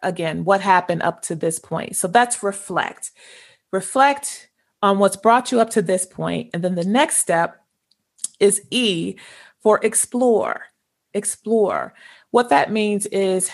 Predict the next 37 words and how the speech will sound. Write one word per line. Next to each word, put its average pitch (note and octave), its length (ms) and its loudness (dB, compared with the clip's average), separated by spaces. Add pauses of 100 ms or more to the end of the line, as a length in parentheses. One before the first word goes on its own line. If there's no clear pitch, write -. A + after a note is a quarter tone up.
(140)
after F3+ 240 2
you've A#3 160 4
identified A3 800 4
your D#3+ 80 0
strengths, G3+ 580 -2
your - 140 -6
opportunities, F#3+ 800 0
your D#3+ 80 -4
sex-, - 640 -2
your F3 160 -6
successes F3+ 640 0
and F3+ 180 -4
failures, E3+ 480 0
just - 180 -8
really G#3 220 4
reflected F#3 580 -2
and F3 140 -2
assessed A3 480 0
your F3+ 80 -4
situation, E3+ 880 -4 (300)
you A3 100 4
explore G3 720 4 (640)
your A#3 200 -2
options, F3+ 640 0
explore A3+ 640 0
opportunities G#3+ 840 0
of F#3 180 -6
what G#3 220 0
you A#3 100 0
want G3+ 220 -2
the F#3+ 80 -2
future G3 340 -6
to F3+ 220 -6
look G#3 320 -2
like D3+ 200 -2
for F#3 300 -4
you. B3+ 320 -2